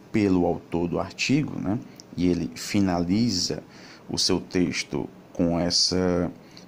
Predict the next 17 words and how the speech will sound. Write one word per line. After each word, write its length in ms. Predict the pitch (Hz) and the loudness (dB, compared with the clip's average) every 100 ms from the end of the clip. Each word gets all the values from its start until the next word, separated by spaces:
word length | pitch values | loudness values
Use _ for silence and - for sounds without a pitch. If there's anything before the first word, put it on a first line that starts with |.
| - | -8
proposta, 680 | - 92 - 92 143 - 95 | -2 -2 2 2 2 0 -2
né, 200 | 85 123 - - - - - - - | 0 -2 -4 -20 -20 -20 -20 -18 -2
é 220 | 104 82 - - | 0 0 -4 -4
a 120 | 92 | -2
de 120 | 87 | -2
que 120 | 90 | 0
a 60 | 90 | 0
gestão 500 | 92 104 - 143 180 | 0 -2 -2 2 4
escolar 640 | 180 - 151 92 92 - - - - - - | 2 2 2 2 0 -2 -10 -20 -20 -16 -4
deve 280 | 90 90 90 | 0 2 2
ser 240 | - 90 | 2 2
entendida 580 | 92 131 135 98 92 90 | 2 4 4 4 2 2
como 320 | 92 90 95 | 4 4 6
lugar 340 | 117 95 87 | 4 4 0
relevante 1200 | 104 110 120 143 117 92 95 113 110 92 - 80 - - - - | 0 -2 2 2 0 0 0 4 2 2 0 -2 -4 -10 -16 -8
de 220 | 85 - - | -8 -6 0
imaginação, 960 | 147 147 120 110 90 - - 131 135 | 4 4 4 0 -2 -2 2 4 2